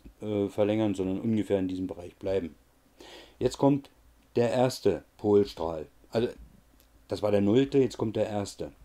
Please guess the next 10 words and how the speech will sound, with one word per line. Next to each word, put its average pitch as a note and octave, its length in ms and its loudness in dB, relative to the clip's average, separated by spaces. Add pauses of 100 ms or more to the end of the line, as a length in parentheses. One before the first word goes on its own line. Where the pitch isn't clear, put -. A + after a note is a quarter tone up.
(640)
Den A2 320 0 (160)
zeichne B2 380 -2
ich - 260 -10
auch D#3+ 240 4
durch - 300 2
S. C3 420 -4 (1040)
Und A#2 220 -4
zwar B2 260 6
so C3 300 0
weit, A2+ 320 4